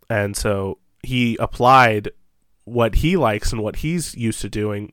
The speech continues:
to his own work, and I think that's a big connecting piece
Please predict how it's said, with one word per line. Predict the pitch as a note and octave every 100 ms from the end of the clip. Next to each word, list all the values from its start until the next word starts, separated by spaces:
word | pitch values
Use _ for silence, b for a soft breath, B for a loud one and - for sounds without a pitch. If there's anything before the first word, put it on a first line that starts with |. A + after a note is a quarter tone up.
| -
to | A#2+
his | A2 G#2
own | A2+ C3
work, | G#2 G2 - - - _
and | A2 G#2 G2+ G2+ - - _ _ _ _ _ _ _ _
I | A2
think | - A#2+
that's | A#2 A#2+
a | A2+ G2+
big | - G#2+
connecting | - A2 A2+ - G#2
piece | - G#2 -